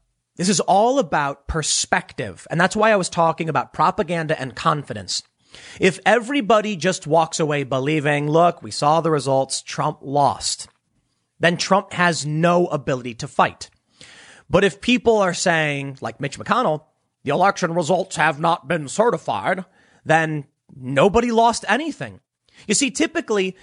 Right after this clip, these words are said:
you know, maybe a Hillary Clinton says, "Okay, that was the gist of the race. I'm not gonna push it any further." But Trump has constitutional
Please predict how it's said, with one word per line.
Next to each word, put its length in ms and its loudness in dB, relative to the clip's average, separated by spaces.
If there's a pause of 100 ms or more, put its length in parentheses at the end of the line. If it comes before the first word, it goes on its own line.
(120)
you 120 0
know, 80 4
maybe 220 2
a 60 0
Hillary 260 0
Clinton 340 -2
says, 280 0
"Okay, 420 0
that 220 0
was 160 0
the 80 -2
gist 340 -4
of 80 -4
the 100 0
race. 300 2
I'm 180 0
not 140 -2
gonna 140 -6
push 240 -4
it 40 -2
any 160 -4
further." 360 0
But 160 -6
Trump 240 0
has 180 2
constitutional 960 -2